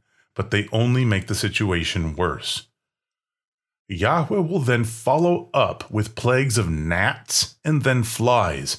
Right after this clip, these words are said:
which Pharaoh's magicians can no longer copy, and also begins to direct these plagues specifically at the Egyptian population,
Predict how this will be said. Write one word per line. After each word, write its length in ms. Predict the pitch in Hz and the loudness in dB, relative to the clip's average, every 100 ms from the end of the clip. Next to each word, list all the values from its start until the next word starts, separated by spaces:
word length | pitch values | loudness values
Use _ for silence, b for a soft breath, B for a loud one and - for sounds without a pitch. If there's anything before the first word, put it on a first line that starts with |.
| B B | B B
which 160 | 104 - | -4 -4
Pharaoh's 480 | - 113 120 117 | 0 2 2 2
magicians 580 | 113 113 104 175 180 160 | 2 0 2 2 2 0
can 240 | - 151 139 | 0 0 2
no 100 | 123 | 2
longer 380 | 113 107 95 | 2 2 0
copy, 720 | 85 - - 131 110 80 71 - b b b b | -4 -4 -2 0 -2 -6 -8 -16 b b b b
and 100 | 104 - - | -4 -2 2
also 640 | 160 196 - 92 82 82 B B | 4 4 2 0 0 -4 B B
begins 480 | - 107 101 160 175 | -4 -2 2 2 0
to 140 | - 190 | -2 -2
direct 500 | 170 131 131 113 117 | 0 2 0 0 -2
these 200 | 117 - | -2 -4
plagues 560 | - 127 120 101 92 | -2 0 2 2 0
specifically 1040 | - - 117 - - 196 165 - 127 123 131 | -4 -2 -4 -2 0 0 0 0 0 0 0
at 200 | 117 123 | -2 -2
the 200 | 131 107 | -2 -2
Egyptian 680 | 95 95 104 147 - 175 | -4 0 0 2 2 0
population, 960 | 170 170 160 165 160 185 175 110 98 | 0 0 0 0 0 0 0 0 0